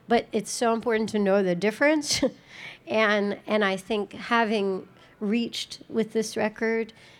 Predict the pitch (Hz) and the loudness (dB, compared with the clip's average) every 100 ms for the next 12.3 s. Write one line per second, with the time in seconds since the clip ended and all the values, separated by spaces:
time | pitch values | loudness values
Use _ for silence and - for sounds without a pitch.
0 | - 220 202 - 226 233 - - - - | -2 0 0 2 0 0 -10 -18 -16 -2
1 | 185 214 220 - - 214 190 208 226 208 | 2 4 2 -2 0 0 4 2 2 -4
2 | 196 214 196 180 190 185 - 196 180 175 | -2 0 0 2 0 -2 -4 -2 -2 -4
3 | - - - 190 180 175 175 - - - | -12 -12 -4 -2 -2 -2 -6 -16 -6 2
4 | 196 170 170 190 190 196 185 180 175 180 | 4 2 2 4 6 4 4 2 2 0
5 | 175 175 180 175 180 - 185 170 - - | -2 -4 -4 0 -2 -2 -6 -6 -10 -16
6 | - - _ - 220 214 214 202 196 202 | -20 -20 _ -6 -2 0 0 2 0 0
7 | 202 220 208 208 202 - - - - _ | -2 -2 -4 -2 -4 -4 -12 -16 -20 _
8 | _ _ - - 277 202 - - - 262 | _ _ -20 -14 -6 -4 -6 -12 -10 -4
9 | 208 202 196 202 196 202 190 185 - 202 | 0 2 4 2 2 2 2 -2 -4 -4
10 | 190 180 - 208 190 - 254 208 175 170 | -4 -6 -10 -8 -8 -8 -4 -2 -2 -6
11 | 202 175 - 151 151 - - 196 - 220 | -10 -10 -10 -10 -10 -12 -12 -12 -6 -4
12 | 220 226 | -2 -2